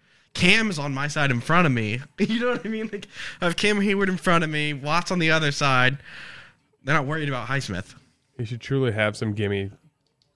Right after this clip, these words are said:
Speaker 1: Yeah, Highsmith,
Speaker 2: T F Ls.
Speaker 1: High, High, Highsmith has some sacks where it's just like no one got him because they ha-, were so worried about Watt on the other side, and then they were
Speaker 2: That's where, yeah.
Speaker 1: worried about Hayward.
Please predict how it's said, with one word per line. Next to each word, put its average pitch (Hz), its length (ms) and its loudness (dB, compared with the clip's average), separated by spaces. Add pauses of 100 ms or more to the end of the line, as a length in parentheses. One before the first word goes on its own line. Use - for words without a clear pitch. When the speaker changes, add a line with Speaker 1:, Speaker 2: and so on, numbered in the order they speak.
Speaker 1:
Yeah, 127 200 0
Highsmith, 131 180 4
Speaker 2:
T 95 40 0
F 107 60 2
Ls. 104 160 0
Speaker 1:
High, 170 160 0 (180)
High, 160 180 4 (640)
Highsmith 180 220 -2
has 151 180 0
some 147 180 0
sacks - 380 0
where 123 120 -2
it's 131 80 -4
just 123 120 -6
like 123 160 -4
no 127 200 0
one 123 160 -2
got 113 220 0
him 110 140 -6
because 107 500 -6 (240)
they 131 180 0
ha-, 135 120 2
were 131 240 4 (100)
so 156 220 4
worried 143 200 6
about 131 140 2
Watt 131 260 0
on 127 80 -2
the 123 120 -2
other 131 160 -2
side, 113 300 -4
and 107 80 -6
then 110 100 -4
they 110 120 -2
were 104 220 -2 (260)
Speaker 2:
That's 113 200 -8
where, 107 120 2
yeah. 104 220 0
Speaker 1:
worried 143 260 0
about 127 280 -4
Hayward. 123 440 2